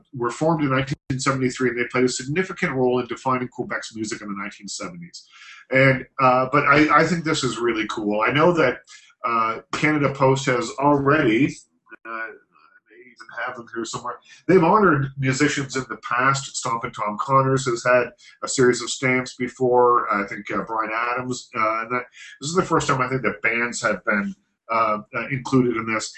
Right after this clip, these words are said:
And I love, I love that Rush is getting one. And the thirteen-year-old me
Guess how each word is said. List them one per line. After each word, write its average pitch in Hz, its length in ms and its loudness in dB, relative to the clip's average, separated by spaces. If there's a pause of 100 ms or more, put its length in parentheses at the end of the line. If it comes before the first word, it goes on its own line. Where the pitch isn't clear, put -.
(240)
And 135 180 2 (100)
I 135 100 6
love, 123 380 4 (360)
I 107 60 -4
love 104 420 0 (120)
that 107 100 0
Rush 98 340 -2
is 92 120 -4
getting 98 320 -6
one. 95 240 -8 (100)
And 113 220 0 (800)
the 139 160 4
thirteen-year-old 127 1040 2
me 92 400 0